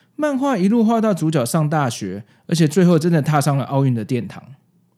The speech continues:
和其他运动漫画比较不一样的地方是，呃，大部分的运动作品都是属于，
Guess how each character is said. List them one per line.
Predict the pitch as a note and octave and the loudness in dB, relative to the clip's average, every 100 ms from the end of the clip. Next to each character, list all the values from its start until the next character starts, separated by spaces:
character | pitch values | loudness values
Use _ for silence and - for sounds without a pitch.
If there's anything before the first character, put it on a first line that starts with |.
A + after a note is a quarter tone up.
| _ _ _ _ _ | _ _ _ _ _
和 | - C#4+ | -4 -2
其 | A#3+ | 0
他 | A3+ B3+ B3+ | 2 2 0
运 | B3+ C4 | 0 0
动 | B3+ | 2
漫 | A#3+ A#3 | 2 2
画 | G#3 A3+ G3 C#3 | 2 2 0 -2
比 | - A#2 | -4 -6
较 | A#2 G3+ F#3 D#3+ | -2 0 2 0
不 | D3+ G#3+ | 0 0
一 | |
样 | F3 E3+ | 2 0
的 | |
地 | C#3+ D3+ | 0 0
方 | C#3 C#3 | 0 -2
是， | C#3+ D3+ B2 - _ _ _ _ _ _ | -4 -4 -4 -8 _ _ _ _ _ _
呃， | D3 C3+ | -2 -2
大 | C3 B3 | 0 -2
部 | C4 | -2
分 | A#3+ A#3+ | 0 0
的 | |
运 | G#3 G#3 | 2 2
动 | G#3 | 2
作 | F#3 G#3+ | 2 2
品 | C3+ B2+ F#2+ | 0 -4 -6
都 | G#2+ F3 | -4 -2
是 | F#3 G3+ | -2 -2
属 | - A#2+ G#2+ | -4 -6 -6
于， | G#2+ G#2+ | -8 -10